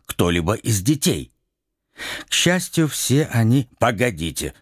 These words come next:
погодите», снова перебил ее доктор, забывая нежную заботливость о больных. Так важен был в его глазах занимавший его вопрос. Я прошел большое пространство прерии,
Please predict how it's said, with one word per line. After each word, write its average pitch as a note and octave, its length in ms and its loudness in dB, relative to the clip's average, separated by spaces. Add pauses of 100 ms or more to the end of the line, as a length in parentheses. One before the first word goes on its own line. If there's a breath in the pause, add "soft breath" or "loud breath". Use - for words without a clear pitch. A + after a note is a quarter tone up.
(120)
погодите», E2 1000 0 (120)
снова G2+ 420 0
перебил F2+ 480 0
ее F2+ 200 0
доктор, A#2+ 460 -2 (120 loud breath)
забывая G#2 640 2
нежную F#2+ 500 0
заботливость E2 760 -2
о G2 80 -2
больных. D2 540 -2 (240 loud breath)
Так - 260 0
важен G2 500 0
был F2 160 0
в C#2+ 60 -8
его F2+ 320 0
глазах D2+ 580 -2
занимавший F#2 760 0
его D#2+ 380 2
вопрос. D2+ 560 -4 (600 loud breath)
Я A#2+ 260 2
прошел B2+ 440 0
большое A#2 540 2
пространство A2 800 -2
прерии, C#2 640 -2